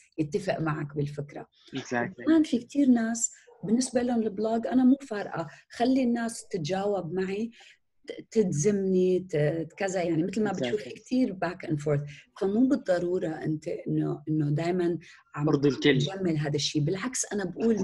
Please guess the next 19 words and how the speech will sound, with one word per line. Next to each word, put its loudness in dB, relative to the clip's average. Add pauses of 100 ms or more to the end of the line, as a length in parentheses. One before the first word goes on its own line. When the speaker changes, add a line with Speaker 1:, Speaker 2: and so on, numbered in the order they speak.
Speaker 1:
من -2 (120)
أكبر -4 (880)
مشاكل 0
مجتمعاتنا -2 (680)
العربية -4
إنه 0
بتلزمنا 0
بهال-، -2 (300)
الأخلاق -4
المجتمعية -2
اللي 0
كتير -2
Speaker 2:
مهم. -8
Speaker 1:
بتكون، -2 (460)
آه، -2
ضاغطة -2
على -2
الرأي -2
الشخصي، -4